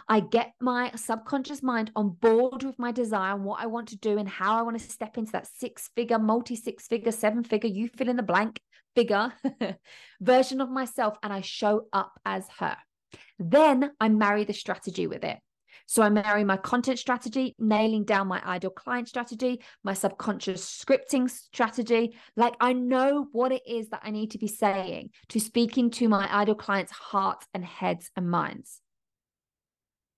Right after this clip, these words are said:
which then results me into getting the revenue of twenty thousand pound.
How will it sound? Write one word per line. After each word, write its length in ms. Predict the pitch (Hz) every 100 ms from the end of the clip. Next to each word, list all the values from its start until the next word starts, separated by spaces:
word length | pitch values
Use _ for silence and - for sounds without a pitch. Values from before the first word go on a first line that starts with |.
| _ _ _ _ _ _ _ _
which 220 | - 208 196
then 420 | 269 294 233 262 - -
results 580 | 208 175 226 233 -
me 220 | 220 208 208 _ -
into 320 | 214 202 208
getting 460 | 202 190 196 185 -
the 80 | 190
revenue 320 | 185 180 180
of 100 | 180
twenty 220 | - 180
thousand 360 | 175 175 175 175
pound. 360 | 170 - -